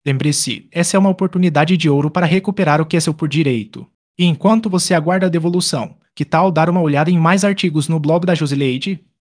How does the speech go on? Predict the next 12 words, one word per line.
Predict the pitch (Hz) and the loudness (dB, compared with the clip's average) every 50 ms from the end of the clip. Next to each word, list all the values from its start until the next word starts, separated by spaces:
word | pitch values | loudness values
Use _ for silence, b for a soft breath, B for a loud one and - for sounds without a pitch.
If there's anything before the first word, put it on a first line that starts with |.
| _ - | _ -6
Você | 123 - 160 | -2 -2 0
pode | 156 208 208 196 | 0 0 0 0
encontrar | 208 196 - 196 196 190 190 170 165 165 | 0 0 0 0 0 0 2 0 0 0
dicas | 147 131 147 185 185 220 202 180 | 0 0 -2 0 0 0 -2 0
valiosas | 170 196 190 170 151 147 156 165 165 180 175 - | 0 0 0 2 2 2 2 0 0 -2 -4 -4
para | - 196 196 196 | -2 -2 0 2
deixar | 190 208 - - - 156 147 | 2 2 2 2 0 0 0
seu | - - 147 139 | -2 -2 -4 -4
bolso | 127 135 156 180 175 - 208 | -2 0 0 0 0 0 0
ainda | 208 220 226 202 | 2 2 2 2
mais | 170 165 170 170 - | 2 0 -2 -4 -4
feliz. | - 151 143 135 120 107 104 - - - - - | -6 -6 -4 -4 -4 -6 -6 -8 -10 -10 -10 -12